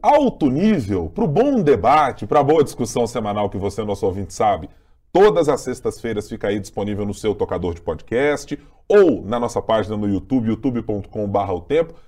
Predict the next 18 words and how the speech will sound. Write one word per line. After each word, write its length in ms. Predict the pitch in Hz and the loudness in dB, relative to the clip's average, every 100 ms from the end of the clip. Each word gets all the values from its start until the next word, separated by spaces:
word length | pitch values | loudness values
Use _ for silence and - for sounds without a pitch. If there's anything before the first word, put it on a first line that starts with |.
| _ | _
Então, 100 | 165 | -4
se 100 | 170 | -2
você 260 | 160 - 143 | -2 0 0
ainda 220 | 127 123 | 0 -6
não 340 | 120 147 175 147 | -4 0 2 4
é 200 | 170 175 | 4 2
assinante 500 | 123 - 117 117 113 | -4 -4 -4 -4 -4
do 80 | 104 | -4
nosso 240 | 104 - | -4 -6
Três 360 | - - 196 - | -6 -4 -2 -4
Sobre 280 | - 131 107 | -2 -2 -2
os 120 | - | -6
Três, 340 | - 151 147 - _ _ _ | -4 -4 -6 -14 _ _ _
três 240 | 147 175 | 0 2
jornalistas 600 | 151 135 120 120 - 110 | 0 -2 -2 -4 -4 -6
tratando 760 | - 131 120 - 170 160 110 80 - - 95 | -4 -2 -2 0 0 0 -4 -6 -10 -18 -12
de 380 | 98 135 120 - _ - | -4 -2 -4 -8 _ -2
três 500 | 220 - - - | -2 -2 -6 -14